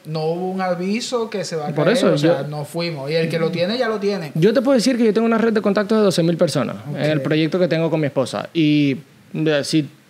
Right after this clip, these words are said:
Speaker 2: se caen las redes sociales hoy, mañana doce mil personas reciben un email.
Speaker 1: Ok.
Speaker 2: Punto. Y yo, en menos de veinticuatro horas, tengo ads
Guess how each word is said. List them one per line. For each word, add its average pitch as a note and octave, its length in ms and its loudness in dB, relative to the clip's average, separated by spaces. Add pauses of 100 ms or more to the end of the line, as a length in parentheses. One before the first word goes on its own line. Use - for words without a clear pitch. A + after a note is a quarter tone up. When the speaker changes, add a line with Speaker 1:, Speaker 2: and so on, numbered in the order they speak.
(140)
Speaker 2:
se F3 180 0
caen B3 180 4
las B3+ 100 6
redes A#3+ 140 2
sociales A#3+ 300 2
hoy, D4 180 4 (360)
mañana F#3+ 360 6
doce A3 220 4
mil F#3 140 4
personas G3+ 340 4
reciben E3+ 300 2
un E3+ 120 4
email. C3+ 240 0 (240)
Speaker 1:
Ok. D3 220 -12 (720)
Speaker 2:
Punto. E3 340 0 (680)
Y E3+ 140 2
yo, A3+ 420 2 (480)
en F#3+ 200 6
menos A#3+ 200 4
de C4 80 6
veinticuatro A3+ 480 2
horas, C4+ 280 4 (360)
tengo G#3 540 2
ads A#3 500 -2